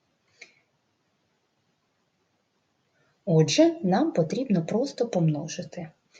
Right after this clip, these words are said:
Чотирнадцять помножити на двадцять сім.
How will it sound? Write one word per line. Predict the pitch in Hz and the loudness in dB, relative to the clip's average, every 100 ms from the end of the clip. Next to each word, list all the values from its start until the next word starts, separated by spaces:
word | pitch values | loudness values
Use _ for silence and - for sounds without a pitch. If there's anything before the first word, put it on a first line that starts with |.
| _ _ | _ _
Чотирнадцять | - 302 302 175 156 143 160 - 320 359 - - - | 2 2 4 4 4 0 -4 -2 -2 -2 -8 -18 0
помножити | 202 208 220 165 156 156 160 - | 4 4 4 2 0 -2 -4 -4
на | 165 170 175 | -2 0 0
двадцять | 165 160 139 - 117 - | 2 2 2 -6 -14 -14
сім. | - - 151 147 233 | -18 -12 -6 -2 -2